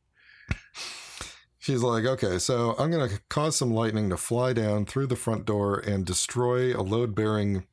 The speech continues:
piece of this building." So she destroys some s-, crossbeam thing, and Nightcrawler falls down 'cause he's caught off guard,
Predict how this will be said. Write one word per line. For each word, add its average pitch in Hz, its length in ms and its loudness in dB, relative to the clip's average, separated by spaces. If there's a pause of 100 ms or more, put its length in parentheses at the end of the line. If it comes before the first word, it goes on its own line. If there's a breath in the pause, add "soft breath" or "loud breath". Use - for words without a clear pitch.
(160)
piece 110 280 0
of 90 100 -2
this 95 200 -2
building." - 560 -4 (1400 loud breath)
So 123 200 0
she 120 140 0
destroys 135 460 2
some 127 140 2
s-, - 100 -2
crossbeam 104 680 0
thing, 92 320 0
and 90 260 -2
Nightcrawler 113 640 0
falls 117 380 0
down 90 400 0
'cause 90 180 -4
he's 87 140 -6
caught 117 220 0
off 101 200 -2
guard, 82 380 -2